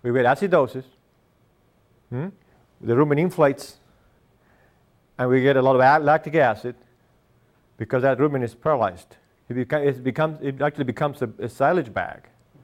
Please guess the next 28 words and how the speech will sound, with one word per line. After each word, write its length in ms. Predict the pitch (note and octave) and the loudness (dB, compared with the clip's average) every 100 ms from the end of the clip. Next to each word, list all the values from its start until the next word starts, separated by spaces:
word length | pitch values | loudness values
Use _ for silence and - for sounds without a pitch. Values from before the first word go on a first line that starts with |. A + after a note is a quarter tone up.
| _ _ _ _ _ _ | _ _ _ _ _ _
So 120 | A#2+ | -2
we 120 | C3+ | 0
want 260 | C#3+ F3 - | 0 0 -2
to 100 | C#3+ | -4
prevent 500 | B2 C3 D#3 F#3 C#3 | -2 0 2 2 2
that 360 | B2+ A#2+ - | 2 2 -2
with 140 | B2+ B2+ | -2 -2
the 80 | |
constant 520 | B2+ - F3+ F#3+ F#3 D3 | -2 0 0 0 -2 0
removal 560 | D3 D#3+ F3+ A2+ G2+ - _ _ | 2 4 4 2 -4 -14 _ _
of 260 | A#2 A#2 - | -8 -8 -2
these 260 | C3 - - _ _ _ _ - | -2 -2 -12 _ _ _ _ 2
acids 680 | D3 F3+ F3 A#2 G#2+ - _ | 4 4 2 -4 -4 -8 _
that 140 | A#2 | -2
are 120 | A#2+ | -2
produced 460 | B2 B2 A2 C3+ C3 | -2 -4 -2 -2 -2
in 80 | A#2 | -2
the 80 | A2+ | -2
rumen. 340 | A#2+ C3 G2 F2 _ _ _ _ _ _ _ _ _ _ _ _ _ _ _ | 0 -4 -8 -14 _ _ _ _ _ _ _ _ _ _ _ _ _ _ _
That 200 | A2+ - | -6 0
fermentation 720 | E3 F3+ E3+ - F3 E3 C3+ | 0 2 0 2 2 2 -2
is 80 | A#2 | -4
liber-, 260 | A#2+ D3+ C#3 | -4 -4 -4
is 200 | B2+ - - | -6 -8 -8
generating 440 | B2 F3 D#3 C#3 C3 | -2 2 4 4 2
all 100 | C3 | -2
these 140 | G#2+ | -2
acids, 580 | B2+ C#3 D#3 F#2+ - | -2 0 -2 -8 -14